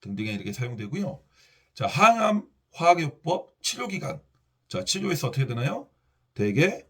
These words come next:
어, 한 오 일 이내, 그리고 이, 사 주 간격으로 이렇게 반복해서, 네, 진행한다고 나와 있고요. 자,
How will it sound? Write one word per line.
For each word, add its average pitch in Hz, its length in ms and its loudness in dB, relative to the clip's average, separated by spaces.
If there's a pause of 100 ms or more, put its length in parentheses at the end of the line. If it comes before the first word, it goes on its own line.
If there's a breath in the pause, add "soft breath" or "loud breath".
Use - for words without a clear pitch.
(120)
어, 92 140 -12
한 131 240 -2
오 143 140 4
일 127 120 2
이내, 117 400 -2 (120)
그리고 117 220 -12
이, 127 120 0
사 190 160 0
주 196 80 -8
간격으로 120 580 -4 (140)
이렇게 95 180 -6
반복해서, 110 640 -6 (220)
네, 82 400 -10
진행한다고 104 500 -4
나와 87 200 -8
있고요. 160 420 -6 (520 soft breath)
자, - 140 -4